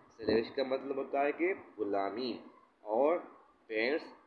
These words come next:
दोनों में लिखा हुआ है, वहाँ लिखा हुआ है बैंड्स और वहाँ बॉन्ड्स। इसका मतलब क्या है कि जंजीरें। और नंबर सेवन है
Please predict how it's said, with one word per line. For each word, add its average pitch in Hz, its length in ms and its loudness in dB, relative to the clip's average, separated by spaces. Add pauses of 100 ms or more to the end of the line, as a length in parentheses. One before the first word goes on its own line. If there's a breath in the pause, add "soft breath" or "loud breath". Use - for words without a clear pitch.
(240)
दोनों 101 180 -4
में 117 100 -2
लिखा 123 200 -2
हुआ 143 200 4
है, 147 100 0
वहाँ - 400 -8
लिखा 98 200 -4
हुआ 90 80 0
है 90 120 -4
बैंड्स 123 320 2
और 107 100 0
वहाँ 107 360 -2
बॉन्ड्स। 87 300 -6 (340)
इसका 92 420 -12
मतलब 123 200 -2
क्या 139 260 2
है 151 160 4 (480)
कि 139 220 4
जंजीरें। 98 1040 -6 (800)
और 95 200 -2
नंबर 92 200 -4
सेवन 117 520 0
है 160 420 2